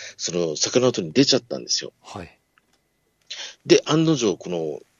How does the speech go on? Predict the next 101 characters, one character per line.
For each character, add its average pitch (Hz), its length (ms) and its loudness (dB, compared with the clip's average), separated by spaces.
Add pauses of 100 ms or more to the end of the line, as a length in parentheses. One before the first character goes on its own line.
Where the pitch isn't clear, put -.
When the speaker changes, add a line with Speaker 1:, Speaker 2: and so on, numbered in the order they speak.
Speaker 1:
嵐 113 320 0
に 76 80 -10
巻 78 100 -12
き - 80 -20
込 90 100 -6
ま 90 120 2
れ 76 40 -8
て 73 120 -8
ね、 - 160 -10
お - 80 -10
父 110 100 0
さ 90 80 -2
ん 73 60 -4
亡 85 100 -4
く 127 100 -8
な 151 80 4
っ 139 40 0
ち - 100 0
ゃ 120 60 4
う - 20 2
ん 92 40 -2
で - 60 -8
す - 120 -2
ね。 160 240 -2
Speaker 2:
え 90 260 -18
え。 - 120 -20 (1080)
Speaker 1:
で、 131 60 4
そ 147 140 4
れ 175 100 12
を、 196 280 8 (340)
ま 110 120 0
あ、 - 140 -4
追 127 160 6
い 123 60 2
か 135 140 0
け 113 120 2
て、 - 280 -2 (260)
あ 71 100 -8
の、 76 100 -6
身 95 180 2
を 107 80 6
投 104 120 2
げ 92 100 2
て 76 80 -4
し - 160 2
ま 67 80 -4
う 67 40 -4
っ - 40 -8
て - 140 -6
話 76 280 -2
が 65 80 -4
あ 69 60 -4
っ - 20 -12
た 65 120 -6
ん - 40 -10
で - 60 -6
す - 80 -4
け 69 40 -4
ど、 71 80 -2
こ - 140 -2
の 160 80 6
人 - 240 2
が、 87 260 2 (380)
や - 80 -2
は 95 60 0
り 73 120 -4
も 67 80 -10
う - 40 -20
神 120 240 2
様 65 180 -2
に 60 60 -12
な 64 80 -10
っ - 80 -16
て - 80 -12
る - 80 -12
ん - 20 -20
で - 60 -10
す - 120 -2
よ。 - 120 -10
Speaker 2:
は 85 220 -16
い。 78 40 -20 (1120)
Speaker 1:
で、 196 100 6
じ - 100 2
ゃ - 20 2
あ - 20 -12
ど 190 200 6
う 226 60 8
い 170 80 6
う - 40 0
神 98 200 2
様 78 180 2
な 73 100 -4
の 64 60 -8
か - 120 -6
っ - 20 -20
て - 160 -6
い - 40 -4
う - 20 -6
と、 87 240 6 (360)
ま 139 120 4
ず、 101 180 0